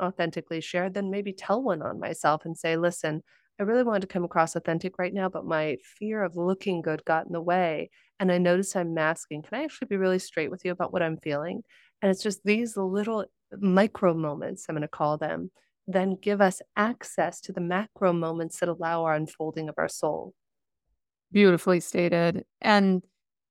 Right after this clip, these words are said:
Speaker 2: the process of unmasking the mask or presencing that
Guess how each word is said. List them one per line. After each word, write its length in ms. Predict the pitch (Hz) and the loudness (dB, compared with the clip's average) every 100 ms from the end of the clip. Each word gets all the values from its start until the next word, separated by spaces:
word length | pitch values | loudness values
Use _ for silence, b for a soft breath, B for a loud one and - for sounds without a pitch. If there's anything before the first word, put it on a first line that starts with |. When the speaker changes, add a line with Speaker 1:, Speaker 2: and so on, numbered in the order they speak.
| _ _ _ | _ _ _
Speaker 2:
the 120 | 185 190 | 0 2
process 480 | 240 302 302 262 | 4 4 4 2
of 340 | - 196 175 185 - | 4 4 4 0 -2
unmasking 560 | 196 196 185 202 185 175 | 0 2 0 -4 -2 0
the 80 | |
mask 500 | 170 165 202 226 - - _ | 2 2 0 -2 -8 -20 _
or 300 | 185 175 170 | 6 6 4
presencing 540 | - 185 202 202 220 226 | 2 2 2 0 0 0
that 240 | 226 240 | 2 0